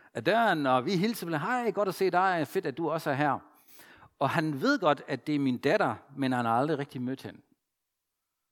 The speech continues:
Og så begyndte han at snakke med hende. Han stod og lyttede til hende, og jeg kunne bare sige, "Wow, du glemmer mig, jeg er også her, ikke?" Nej, jeg var virkelig imponeret over, hvordan han lyttede til min datter.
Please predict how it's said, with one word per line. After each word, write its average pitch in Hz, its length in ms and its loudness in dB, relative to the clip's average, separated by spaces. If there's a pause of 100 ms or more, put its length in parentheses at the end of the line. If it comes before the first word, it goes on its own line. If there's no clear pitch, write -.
(240)
Og 151 100 -8
så 240 140 -2
begyndte 175 360 -2
han 151 340 -2 (760)
at 113 100 -4
snakke 117 280 -8
med 110 80 -10
hende. 98 220 -14 (920)
Han 180 140 -4
stod 147 360 -4
og 120 140 -6
lyttede 120 340 -4
til 120 140 -6
hende, 117 180 -6
og - 60 -8
jeg 147 100 -6
kunne 143 120 -4
bare 135 120 0
sige, 123 200 -4 (400)
"Wow, 123 580 -4 (200)
du 196 100 -8
glemmer 135 240 -4
mig, 101 380 -4
jeg 110 60 -6
er 151 40 -2
også 180 300 -8
her, 165 120 -8
ikke?" 220 140 -14 (1700)
Nej, 190 260 2 (220)
jeg 156 100 -4
var 147 260 -2 (140)
virkelig 196 380 -2
imponeret 156 520 -4
over, 120 340 -6 (400)
hvordan 131 260 -4
han 131 140 -4
lyttede 131 280 -8
til 123 120 -12
min 113 100 -10
datter. 120 240 -10